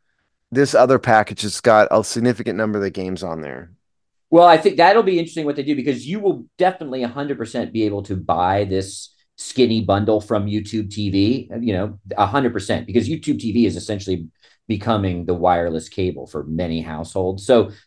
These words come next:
Speaker 2: you will buy, be able to buy this via YouTube T V, but how do they upsell you then to the N F L package? Do they bundle to some
Speaker 1: Well,
Speaker 2: degree?
Speaker 1: also,
Speaker 2: Yeah.
Speaker 1: like, for me, like, for the cable subscribers,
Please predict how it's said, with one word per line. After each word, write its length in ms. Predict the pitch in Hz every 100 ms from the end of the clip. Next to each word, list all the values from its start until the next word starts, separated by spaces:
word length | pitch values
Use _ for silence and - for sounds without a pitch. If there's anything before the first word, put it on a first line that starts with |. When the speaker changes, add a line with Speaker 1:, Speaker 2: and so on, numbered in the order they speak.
| _
Speaker 2:
you 180 | 135 220
will 160 | 190
buy, 280 | 117 120 120
be 180 | 90 123
able 160 | 113 104
to 100 | 95
buy 360 | 98 101 104
this 300 | 92 85 - _
via 260 | 98 120
YouTube 460 | 135 147 147 156 156
T 160 | - 151
V, 340 | 151 160 180 _ _ _ _
but 200 | 127 123 -
how 200 | 120 120
do 80 |
they 160 | 123 113
upsell 480 | 107 107 - 110 101
you 300 | 104 110 107
then 300 | 104 104 104
to 100 | 101
the 100 | 95
N 100 | 104
F 100 | 98
L 140 | 82
package? 580 | - 110 151 - 190 -
Do 120 | 104
they 480 | 95 101 143 202 190 _
bundle 400 | 156 170 190 190
to 100 | 180
some 200 | 180 190
Speaker 1:
Well, 220 | 202 180 -
Speaker 2:
degree? 180 | 185
Speaker 1:
also, 380 | 185 190 131 123
Speaker 2:
Yeah. 240 | 127 101 - -
Speaker 1:
like, 200 | 139 139
for 140 | 147
me, 400 | 127 139 180 180 _ _ _ _
like, 200 | 120 117
for 100 | 131
the 80 | 113
cable 340 | 135 131 147
subscribers, 840 | 143 139 - 139 143 151 160 -